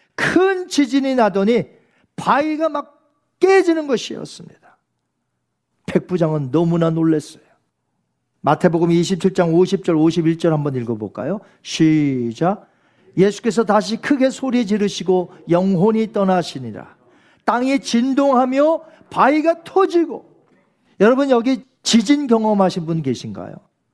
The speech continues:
저는 엘에이에서 좀 오래 살아서 지진이 뭔지를 압니다. 지진, 무서운 거죠. 그런데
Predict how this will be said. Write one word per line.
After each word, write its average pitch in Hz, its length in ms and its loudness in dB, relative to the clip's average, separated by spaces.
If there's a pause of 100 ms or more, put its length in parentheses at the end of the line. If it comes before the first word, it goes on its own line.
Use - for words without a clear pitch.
(180)
저는 233 280 4
엘에이에서 190 560 4
좀 165 240 0
오래 143 200 4
살아서 131 600 -6 (120)
지진이 196 540 2
뭔지를 131 400 2
압니다. 85 520 -16 (500)
지진, 120 520 -2 (460)
무서운 160 420 2
거죠. 190 420 0 (920)
그런데 175 720 2